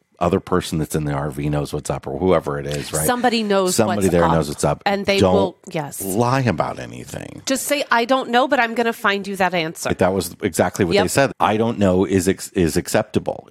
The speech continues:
Speaker 1: and you find somebody to, to answer the question for them.
Speaker 2: So, hey, kudos to the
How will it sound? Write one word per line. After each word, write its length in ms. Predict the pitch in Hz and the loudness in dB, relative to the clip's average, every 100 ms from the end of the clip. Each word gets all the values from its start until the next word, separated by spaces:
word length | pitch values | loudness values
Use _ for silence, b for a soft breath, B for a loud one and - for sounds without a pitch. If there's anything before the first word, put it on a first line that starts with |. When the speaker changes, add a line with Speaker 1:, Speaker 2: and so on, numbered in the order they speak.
| - | -8
Speaker 1:
and 120 | 78 | -4
you 100 | 78 | -4
find 300 | - 78 - | -4 -4 -2
somebody 420 | 92 82 73 76 | 0 0 -2 -4
to, 420 | 73 - 71 69 - _ _ | -6 -6 -6 -6 -12 _ _
to 260 | - 73 - - _ _ - | -8 -8 -8 -14 _ _ -2
answer 280 | 85 78 82 | 0 2 2
the 80 | 78 | 2
question 460 | - 78 - 82 | 0 -2 -2 -4
for 160 | 73 67 | -2 -2
them. 320 | 57 55 55 - _ _ | -2 -6 -10 -14 _ _
Speaker 2:
So, 420 | - 285 262 240 - | -6 -2 0 -2 -4
hey, 400 | 214 320 302 202 - | -2 0 0 -2 -8
kudos 460 | - 294 330 320 - | -4 0 0 0 -2
to 140 | 302 | -2
the 100 | 294 | 0